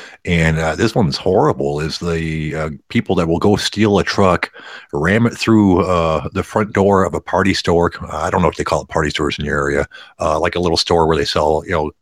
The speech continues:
uh, chips and pop and booze and, you know, beer and liquor and things like that. Um, and they'll, they'll drive the truck right through it, a stolen truck,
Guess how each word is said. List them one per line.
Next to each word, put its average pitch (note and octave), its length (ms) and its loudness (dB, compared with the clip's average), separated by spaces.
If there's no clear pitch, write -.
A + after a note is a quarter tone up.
uh, D2 260 -6
chips - 380 -2
and D2 240 -4
pop D2+ 460 0
and D2+ 320 -8
booze D#2 400 -2
and, C#2 220 -8
you F2 60 -12
know, C#2 260 -6
beer D#2 280 0
and D2+ 120 -2
liquor D#2 240 -2
and C#2+ 100 -6
things E2 200 -4
like D2 100 -10
that. D2 300 -2
Um, D2+ 400 -2
and F2+ 240 0
they'll, F#2+ 220 2
they'll F2+ 260 -2
drive G2 280 2
the E2+ 80 -2
truck G2+ 240 0
right F2+ 300 0
through A#2+ 240 2
it, F2 180 0
a - 60 -8
stolen G#2+ 300 2
truck, E2+ 360 -2